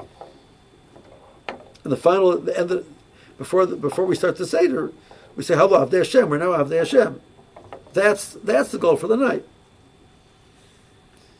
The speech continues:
So, in, in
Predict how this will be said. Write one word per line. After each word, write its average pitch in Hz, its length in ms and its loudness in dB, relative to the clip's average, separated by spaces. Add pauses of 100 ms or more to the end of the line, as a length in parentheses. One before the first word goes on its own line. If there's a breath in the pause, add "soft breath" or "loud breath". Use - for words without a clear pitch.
(880 soft breath)
So, 175 460 6 (360)
in, 185 180 0 (220)
in 185 400 -4